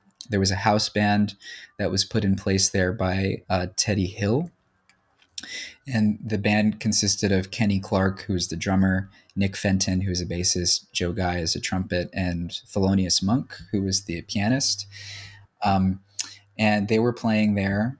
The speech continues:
um, uh, all the time, but during these lengthy after-hours, uh, Monday night meetups, they were able to push one another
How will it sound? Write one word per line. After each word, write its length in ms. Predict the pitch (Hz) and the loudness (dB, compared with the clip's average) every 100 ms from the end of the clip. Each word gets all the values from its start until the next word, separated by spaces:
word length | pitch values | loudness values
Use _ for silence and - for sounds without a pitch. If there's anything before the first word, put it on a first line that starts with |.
| _ | _
um, 540 | 101 92 87 50 - - _ - | 0 2 0 -2 -6 -10 _ -4
uh, 440 | 98 95 90 50 - _ - | 0 0 -2 -4 -8 _ -2
all 200 | 110 127 | 2 2
the 80 | 120 | 0
time, 420 | 107 95 98 101 | -2 0 2 0
but 260 | 98 90 - - - - - | 0 -4 -8 -20 -20 -20 -6
during 320 | 113 113 110 | 0 2 2
these 420 | 104 98 - - - | 2 0 -2 -4 0
lengthy 420 | 107 107 - 101 | 2 2 2 2
after-hours, 840 | 95 - 101 98 98 95 95 - - - | 2 2 2 2 2 2 0 0 -2 -4
uh, 220 | 95 92 - | -2 -2 -2
Monday 320 | 101 101 98 | 0 2 4
night 340 | 92 92 87 - 101 | 4 2 -2 -4 -2
meetups, 720 | 98 98 85 87 - - - - - - - - | 2 2 0 -2 0 0 0 -8 -20 -20 -18 -6
they 240 | 107 104 | 2 4
were 240 | 104 104 - | 4 2 2
able 280 | 110 117 117 | 2 4 0
to 440 | - 117 113 110 | 0 2 2 2
push 400 | 107 - 135 - | -2 0 0 0
one 140 | 107 92 | 0 0
another 540 | 85 82 - - 117 | 0 -2 -4 -4 -8